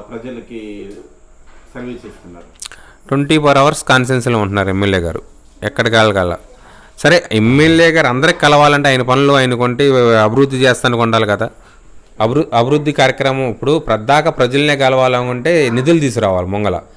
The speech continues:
Speaker 2: నిధులు ఒక కేటాయించాలి గా-, కాన్స్టిట్యుయెన్సీకి. ఇప్పుడు కాన్స్టిట్యుయెన్సీలో స్టార్టింగ్ మా గన్నవరం కాన్స్టిట్యుయెన్సీలో కోనాయి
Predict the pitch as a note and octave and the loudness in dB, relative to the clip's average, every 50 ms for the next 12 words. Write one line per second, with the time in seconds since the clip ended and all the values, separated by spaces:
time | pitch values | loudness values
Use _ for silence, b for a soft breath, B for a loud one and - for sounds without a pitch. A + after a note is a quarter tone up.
0 | B B B B B - A2+ C3 C#3+ E3 F#3 F#3 D#3 - - C#3 C#3 C3+ C#3+ C3 | B B B B B -4 -2 0 2 2 2 2 2 0 0 0 2 2 2 0
1 | B2 G#2+ A#2 G#2 G2+ G2+ F#2 G#2+ A2 A#2 A#2 A2+ - A#2+ A#2+ A#2 A#2 A#2 G2+ - | 0 0 -2 -2 -2 -2 -4 -4 -4 -4 -4 -4 -4 -4 -4 -2 -4 -6 -6 -6
2 | - E2+ D#2+ D#2+ F#2 - - - b b b b b b b b B2+ A#2+ - C3+ | -8 -12 -12 -12 -16 -18 -20 -20 b b b b b b b b -4 0 0 0
3 | C3+ D#3 E3+ D#3+ E3+ E3+ E3+ D#3+ - E3 D3+ D3+ C#3+ - - C#3 C3+ D3 - D#3+ | 0 0 0 0 0 0 0 0 0 0 0 0 -2 -2 0 0 0 2 0 0
4 | D#3+ D3+ A#2+ A2 A2+ A#2 C3 C#3+ - - - - A2+ A2+ A#2+ B2+ C3+ C#3+ B2+ C3 | -2 -2 -4 -4 -4 -4 -6 -8 -12 -16 -14 -8 -4 0 2 2 2 2 2 2
5 | B2+ C3+ D3 D#3 E3 E3+ D3+ D3 C3+ C3+ C3 B2+ C3+ B2+ A#2 A2 - A#2 G#2+ G#2+ | 0 2 2 4 2 2 0 0 -2 -2 -2 -2 -4 -4 -4 -4 -4 -2 -2 -2
6 | A2+ A2+ - B2 C3+ D3 E3 E3+ | -2 -4 -4 -4 -2 0 0 0